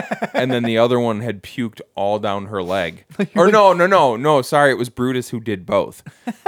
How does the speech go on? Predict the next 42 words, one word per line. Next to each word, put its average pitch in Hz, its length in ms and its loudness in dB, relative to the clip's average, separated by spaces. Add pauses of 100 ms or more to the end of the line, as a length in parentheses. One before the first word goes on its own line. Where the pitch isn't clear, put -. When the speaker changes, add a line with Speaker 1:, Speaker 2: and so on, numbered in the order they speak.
(180)
Speaker 2:
And 135 240 2
so - 720 0
<laughs> - 60 -20
Speaker 1:
He's 202 120 -8
stealing 220 340 -2
your 254 100 -2
jobs. 127 340 -4
Speaker 2:
she's - 320 -6
covered 185 360 4
in 151 120 0
piss 160 340 0
and 156 360 -2
puke. 127 340 -2
I'm 127 140 -4
like, 127 200 -4
"Bro, 98 500 -2
that's 143 260 -4
me. 104 480 -4
I'm, 123 200 0
that's 123 320 -2
my, 139 200 -4
<laughs> - 80 -14
that's 165 220 0
my 160 180 -2
territory." 113 680 -4 (400)
She's 170 260 -6
covered 156 400 0
in 127 60 -6
everything, 117 520 -4
and 107 180 -6
I'm 120 200 -2
like, 107 360 -4
I'm 120 420 -6
whining 123 520 -6
through 127 240 -10
these 113 200 -10
fucking 127 400 -12
hills, 123 400 -4
and 120 160 -8
we're 120 100 -2
listening 123 520 -8
to 98 480 -10